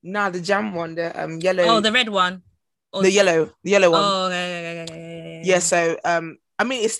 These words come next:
Speaker 1: it's neat, it's very neat, but
Speaker 2: Yeah.
Speaker 1: I just think that it would have been extra, like, if I had, if I'd washed it.
Speaker 2: Yeah.
Speaker 1: But I
Speaker 2: But
Speaker 1: was
Speaker 2: also,
Speaker 1: sat
Speaker 2: I
Speaker 1: there for
Speaker 2: think
Speaker 1: so long, and I just, and I had somewhere to go. I said, "Auntie, just get the hair done."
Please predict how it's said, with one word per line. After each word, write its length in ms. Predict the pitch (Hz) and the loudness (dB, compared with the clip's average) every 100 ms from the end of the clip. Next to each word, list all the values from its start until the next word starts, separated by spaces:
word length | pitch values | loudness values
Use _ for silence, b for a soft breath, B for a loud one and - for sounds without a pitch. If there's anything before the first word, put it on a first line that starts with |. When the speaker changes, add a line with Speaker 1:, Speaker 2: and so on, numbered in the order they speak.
| - | -8
Speaker 1:
it's 180 | 220 220 | -8 -6
neat, 260 | 302 233 208 | -4 -4 -6
it's 100 | 190 | -6
very 200 | 233 208 | -4 -4
neat, 340 | 226 208 233 170 | -6 -8 -10 -6
but 320 | 180 165 196 | -2 -2 -2
Speaker 2:
Yeah. 520 | 208 208 190 180 180 190 | 0 2 2 0 -2 -4
Speaker 1:
I 60 | |
just 160 | 214 240 | -6 -6
think 120 | 220 | -2
that 80 | 165 | 0
it 60 | 190 | 0
would 100 | 196 | 0
have 80 | |
been 220 | 170 175 - 196 | -2 -4 -4 -4
extra, 340 | 190 - 190 | -4 -6 -4
like, 340 | 170 170 - - - - - _ _ _ _ - | -2 -4 -6 -16 -14 -14 -16 _ _ _ _ -2
if 380 | 190 - - - _ _ - | -2 -2 -12 -20 _ _ -6
I 80 | 175 | -2
had, 280 | 185 180 - | 0 0 -4
if 100 | 185 | -2
I'd 120 | 180 | -2
washed 320 | 175 180 - 214 | 0 -4 -2 -4
it. 180 | 381 _ _ _ _ - | -4 _ _ _ _ -16
Speaker 2:
Yeah. 380 | 196 190 185 180 | -8 -6 -6 0
Speaker 1:
But 60 | |
I 40 | 175 | 2
Speaker 2:
But 60 | 277 | 4
Speaker 1:
was 80 | 349 | 4
Speaker 2:
also, 100 | 349 | 2
Speaker 1:
sat 80 | |
Speaker 2:
I 20 | 311 | 2
Speaker 1:
there 80 | 330 | -2
for 60 | |
Speaker 2:
think 200 | 247 202 | -2 -2
Speaker 1:
so 40 | 196 | 2
long, 260 | 190 185 | 0 0
and 120 | 165 | -6
I 60 | 170 | -6
just, 280 | 170 - - | -8 -12 -10
and 240 | - 175 | -6 -4
I 80 | 175 | -4
had 100 | 190 | -6
somewhere 200 | 185 160 | -6 -10
to 80 | 139 | -8
go. 200 | 151 143 | -6 -6
I 40 | |
said, 160 | 156 156 | -8 -8
"Auntie, 300 | 160 160 139 | -8 -10 -16
just 200 | 156 - | -16 -18
get 140 | - | -16
the 80 | - | -14
hair 120 | 160 | -14
done." 260 | 139 135 | -14 -16